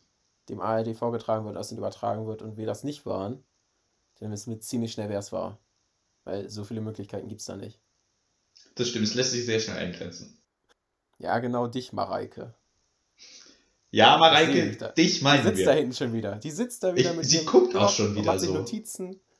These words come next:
Speaker 1: Ja.
Speaker 2: Ja, die hat diesen Blick, „Ja, ich, ich klaue euer Konzept.“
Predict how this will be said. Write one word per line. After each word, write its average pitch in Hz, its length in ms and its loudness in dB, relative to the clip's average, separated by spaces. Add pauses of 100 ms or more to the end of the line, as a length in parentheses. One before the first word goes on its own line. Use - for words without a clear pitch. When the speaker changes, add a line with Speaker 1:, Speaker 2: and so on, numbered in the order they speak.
(120)
Speaker 1:
Ja. 120 240 0
Speaker 2:
Ja, 165 480 0
die 139 100 0
hat 170 140 2
diesen 156 280 -2
Blick, 160 240 0
„Ja, 320 160 0
ich, - 280 -6
ich - 160 -8
klaue 160 200 0
euer 139 140 2
Konzept.“ - 520 -10